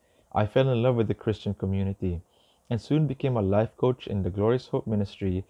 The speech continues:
and then the following year I served as a facilitator in Big Fridays. But the catalyst really was that moment I ended the adulterous relationship. My family knew how much I cared for her,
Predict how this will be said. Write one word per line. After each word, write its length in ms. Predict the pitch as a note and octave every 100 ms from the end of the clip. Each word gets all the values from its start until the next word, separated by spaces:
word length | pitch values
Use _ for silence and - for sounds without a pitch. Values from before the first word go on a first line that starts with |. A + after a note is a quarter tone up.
| _ _
and 120 | G2+
then 140 | G#2+ B2+
the 80 | B2+
following 460 | - G#2 A2 A2+
year 280 | F#2 F2+ F#2
I 80 | G#2
served 340 | G2 - F#2+ F#2+
as 100 | F#2+
a 60 |
facilitator 720 | - G2+ - G2+ - F2+ - -
in 220 | - G#2+
Big 180 | G2 F#2
Fridays. 640 | - A2 G#2+ F#2 E2 - _ _ _ _ _ _ _ -
But 120 | -
the 60 |
catalyst 560 | B2 D3 D3+ - B2+ -
really 220 | A2+ A2
was 240 | G2 F#2 F#2+
that 200 | G#2+ -
moment 440 | G#2 G#2 G2 F#2
I 140 | G2 -
ended 300 | F#2+ F#2 F2+
the 80 | -
adulterous 480 | F#2+ F#2 G2+ -
relationship. 580 | F#2 F#2 - F#2+ - - _ _ _ _ _
My 180 | G#2 A#2+
family 400 | - B2 B2 C3
knew 280 | A#2+ A#2+ A#2
how 160 | B2
much 240 | A#2 A#2 A#2
I 40 |
cared 360 | - - B2 A#2+
for 240 | G#2 G2
her, 180 | G2